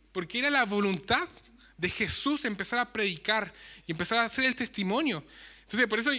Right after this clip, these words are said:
este, este versículo quedó como volando, pero lo quería dejar ahí, <laughs> porque yo siento que Jesús le dice, "Mi alimento es hacer la voluntad de que me envió y terminar su obra". Y ella fue saciada, su alimento fue saciado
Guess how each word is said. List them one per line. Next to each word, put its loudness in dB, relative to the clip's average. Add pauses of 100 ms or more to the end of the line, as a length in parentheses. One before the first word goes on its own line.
(140)
este, 4
este 4
versículo 4
quedó 4
como 2
volando, 2
pero -2
lo 2
quería 6
dejar 4
ahí, 4 (240)
<laughs> -16
porque 0
yo 2
siento -2
que 0 (300)
Jesús -2
le 4
dice, 2 (560)
"Mi 2
alimento 2
es -2
hacer 0
la 4
voluntad 2
de 2
que 2
me 0
envió 0
y 0
terminar -2
su -2
obra". 0
Y 0
ella 2
fue -2
saciada, 0
su 0
alimento 2
fue -4
saciado -2